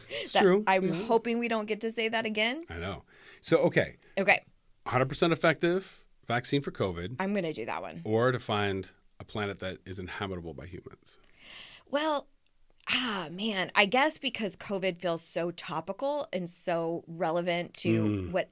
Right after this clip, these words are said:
Speaker 2: every single person
Speaker 1: Exactly.
Speaker 2: is going through right
Speaker 1: Right.
Speaker 2: now.
Speaker 1: That's why I thought it'd be tough.
Speaker 2: But the prospect of an inhabitable planet,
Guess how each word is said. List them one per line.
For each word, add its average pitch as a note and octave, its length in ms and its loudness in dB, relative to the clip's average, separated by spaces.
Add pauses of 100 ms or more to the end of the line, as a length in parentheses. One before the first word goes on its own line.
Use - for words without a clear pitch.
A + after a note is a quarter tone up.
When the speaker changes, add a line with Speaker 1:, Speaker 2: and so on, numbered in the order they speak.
Speaker 2:
every G3+ 540 2
single F#3+ 420 0
person G#3 600 -4
Speaker 1:
Exactly. - 480 -8
Speaker 2:
is E3+ 120 -2
going F3+ 380 0
through A#3 320 -4
right A#3+ 120 -2
Speaker 1:
Right. - 80 -6
Speaker 2:
now. B3+ 120 -4
Speaker 1:
That's - 160 -2
why B2 60 4
I - 20 2
thought A2 80 2
it'd F#2+ 140 -2
be F2+ 100 -4
tough. G2+ 360 -6 (640)
Speaker 2:
But B3 540 4 (120)
the F3+ 140 -4
prospect A3+ 1000 -4 (120)
of E3+ 600 0 (120)
an F3+ 120 -4
inhabitable F3 760 -4
planet, F3 880 -8